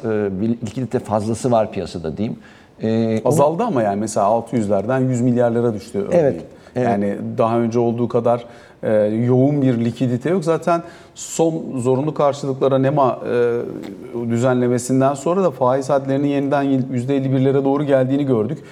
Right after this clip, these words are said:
Speaker 2: Hani düz mevduatlarda kırk yedi, kırk sekizler görmeye başladık. Ne dersin?
Speaker 1: Para politikasının gerçekten etkin olarak çalışabilmesi için Merkez Bankası'nın işte klasik tanımında bu lender of last resort, yani en son kredi veren yer olması gerekiyor.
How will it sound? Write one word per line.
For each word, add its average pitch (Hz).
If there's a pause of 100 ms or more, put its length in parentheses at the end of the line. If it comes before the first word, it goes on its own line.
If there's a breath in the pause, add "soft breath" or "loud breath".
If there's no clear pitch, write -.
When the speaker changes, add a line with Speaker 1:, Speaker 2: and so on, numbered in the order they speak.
(240 loud breath)
Speaker 2:
Hani 110
düz 127
mevduatlarda 131
kırk 127
yedi, 127
kırk -
sekizler 127
görmeye 120
başladık. 104
Ne 123
dersin? 101 (840 loud breath)
Speaker 1:
Para 175
politikasının 180
gerçekten 117
etkin -
olarak 101
çalışabilmesi 107
için 101 (180)
Merkez 110
Bankası'nın 101
işte -
klasik 113
tanımında 92 (380 loud breath)
bu 107
lender 127
of 120
last 117
resort, -
yani 107
en 208
son 143
kredi 143
veren 135
yer 131
olması 101
gerekiyor. 82